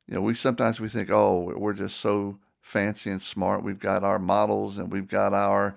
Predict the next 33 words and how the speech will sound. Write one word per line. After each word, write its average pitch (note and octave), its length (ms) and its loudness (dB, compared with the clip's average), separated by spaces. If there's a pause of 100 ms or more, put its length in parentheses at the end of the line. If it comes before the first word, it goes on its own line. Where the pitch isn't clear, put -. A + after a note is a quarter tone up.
(360)
diagrams G#2 840 4
and - 260 -10
we've G#2 200 -4
got G2+ 200 4
our G#2 140 4
pithy A2+ 360 -6
sayings, G#2 760 2
and E2 280 -6
that's G#2+ 280 -2
gonna G2 340 -4
just G2 260 -10
make G2+ 200 -2
the G#2+ 80 -10
difference. G#2+ 440 -6 (280)
Nothing A#2+ 360 -4
wrong E2+ 280 2
with E2+ 160 -8
them. E2+ 200 -6 (1400)
But A2+ 280 2
you, A2 720 0
as, F#2+ 320 -2 (160)
say, F#2 260 0
a F2+ 60 -2
counselee, G#2 960 -2
need G#2+ 280 0
to G#2 80 -4
be G2+ 140 -2
willing G2+ 500 0
to G2 180 -8
hear A#2 320 -2
from G2 200 -8
the F2+ 80 -8
Lord F2 460 -6